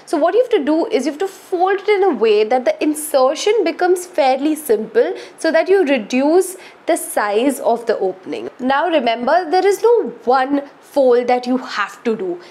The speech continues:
There are multiple folds that you can use according to your convenience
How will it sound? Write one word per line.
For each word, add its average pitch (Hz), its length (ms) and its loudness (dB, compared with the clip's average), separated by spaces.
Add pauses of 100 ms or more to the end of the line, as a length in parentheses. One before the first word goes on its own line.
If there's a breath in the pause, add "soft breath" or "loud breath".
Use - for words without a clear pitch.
(120)
There 262 120 4
are 294 100 2
multiple 269 880 0
folds 254 380 2
that 240 160 -2
you 247 100 0
can 240 240 -2
use 233 380 -2
according 254 420 -2
to 311 80 -2
your 247 360 0
convenience 269 960 0